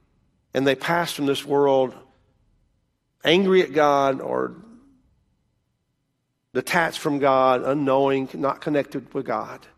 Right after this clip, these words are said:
But all of us have this moment right now to, to, to become connected with him and to come to him. And so we're gonna have a time of response here in just a moment, that if you've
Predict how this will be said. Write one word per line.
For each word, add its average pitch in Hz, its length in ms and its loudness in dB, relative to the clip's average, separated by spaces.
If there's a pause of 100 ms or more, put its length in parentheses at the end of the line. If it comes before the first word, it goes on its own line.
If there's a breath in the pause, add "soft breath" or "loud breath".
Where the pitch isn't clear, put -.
(1200)
But 139 100 2
all 180 220 8
of 165 80 4
us 151 160 2
have 147 160 4
this 143 200 -2
moment 147 340 2
right 131 200 0
now 135 440 -2 (920)
to, 143 220 -2
to, 143 360 -2
to 143 180 -6
become 165 380 0
connected 131 440 0
with 113 120 -8
him 120 180 0
and 113 80 -2
to 113 60 -6
come 151 300 -4
to 120 80 -6
him. 107 240 -14 (1300)
And 135 360 2
so 151 120 0
we're 170 140 2
gonna 185 180 6
have 165 160 2
a 175 40 2
time 143 260 2
of 131 120 2
response 131 500 -2
here 143 100 -2
in 127 80 -2
just 127 180 -8
a 135 40 -4
moment, 127 380 2
that 123 60 -4
if 120 160 -10
you've 165 240 -2